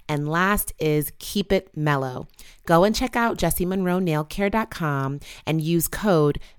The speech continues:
brightside twenty to save twenty percent on your entire order,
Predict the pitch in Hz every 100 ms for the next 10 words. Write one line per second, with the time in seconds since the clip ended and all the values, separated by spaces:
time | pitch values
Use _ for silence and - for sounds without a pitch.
0 | - 156 165 190 - - 226 220 233 220
1 | - 202 156 139 139 175 - - - -
2 | 180 160 143 - 160 175 233 - 165 151
3 | 151 147 143 135 147 - - 147 160 180
4 | 156 143 139